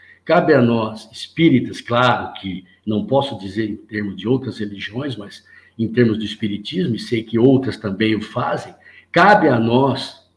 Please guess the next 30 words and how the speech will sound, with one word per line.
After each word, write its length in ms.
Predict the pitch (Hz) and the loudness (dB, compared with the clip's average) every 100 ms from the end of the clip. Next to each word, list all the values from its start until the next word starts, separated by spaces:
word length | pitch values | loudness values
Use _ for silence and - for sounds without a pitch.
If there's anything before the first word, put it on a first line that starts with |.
| - | -6
digamos 380 | 123 196 214 165 | 0 4 4 4
assim, 280 | - 151 139 | 2 -2 0
que 140 | 143 | 0
os 340 | 123 - - - _ | 0 -2 -10 -20 _
convidados 840 | 147 165 143 127 135 165 185 147 127 | 6 6 6 2 2 2 0 -2 -2
a 100 | 120 | -4
sermos 460 | - 127 123 120 110 | -2 0 2 2 -2
os 100 | - | -6
trabalhadores 680 | 113 113 101 95 127 147 120 | -4 -4 -4 -2 -4 -2 -4
da 120 | 110 | -4
última 440 | 117 117 107 90 | -4 -4 -6 -4
hora, 400 | 101 139 135 - _ _ _ _ - | -2 -2 -4 -8 _ _ _ _ 4
convidados, 600 | 175 180 135 139 175 - | 6 6 4 2 2 -2
pelo 260 | 165 151 | 0 2
menos 220 | 127 180 185 | 2 2 0
nós 180 | - | -2
somos, 440 | - 143 117 98 98 | -2 -2 0 -2 -8
não 120 | 98 | -12
sei 160 | - 110 | -14 -14
se 120 | - | -10
nós 200 | - 160 | -10 -10
estamos 360 | - 151 175 | -12 -8 -8
nos 100 | 170 | -8
comportando 600 | - 175 170 170 160 156 - | -12 -12 -10 -10 -10 -12 -12
como 260 | 180 208 | -10 -10
tal, 380 | - 107 - - _ - - - - | -6 -8 -8 -18 _ -20 -20 -12 -2
mas 200 | 143 - | -2 0
cabe 440 | 208 196 277 202 | 0 0 4 4
a 80 | 117 | 4
nós 840 | 107 135 165 190 - - - | 2 2 2 0 -6 -12 -16